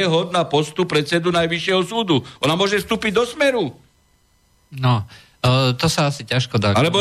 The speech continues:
Speaker 1: nech
Speaker 2: komentovať,
Speaker 1: ide na
Speaker 2: nedá sa
Speaker 1: ministerstvo
Speaker 2: komentovať.
Speaker 1: vnútra ku Kaliňakovi pracovať.
Speaker 2: E, máme tu na veľa otázok, e, nejak sa nám kopí, aby sme to, e,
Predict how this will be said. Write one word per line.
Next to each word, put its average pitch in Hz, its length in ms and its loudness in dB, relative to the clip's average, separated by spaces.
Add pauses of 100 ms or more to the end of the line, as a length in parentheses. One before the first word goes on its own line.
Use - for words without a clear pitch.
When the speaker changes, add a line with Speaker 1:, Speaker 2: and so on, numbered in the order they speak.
Speaker 1:
nech 214 80 0
Speaker 2:
komentovať, - 160 0
Speaker 1:
ide 226 160 0
na 220 80 2
Speaker 2:
nedá 226 160 2
sa 226 160 2
Speaker 1:
ministerstvo 226 160 2
Speaker 2:
komentovať. 226 80 2
Speaker 1:
vnútra 247 320 0
ku 202 160 -2
Kaliňakovi 208 640 0
pracovať. 127 480 2
Speaker 2:
E, - 80 -14 (480)
máme 165 320 0
tu - 80 -2
na 160 160 4
veľa 131 400 2
otázok, 123 560 0
e, 113 320 0
nejak 123 160 2
sa 127 160 2
nám 117 160 2
kopí, 123 320 0
aby 120 160 0
sme 120 160 -2
to, 120 160 2
e, 110 80 0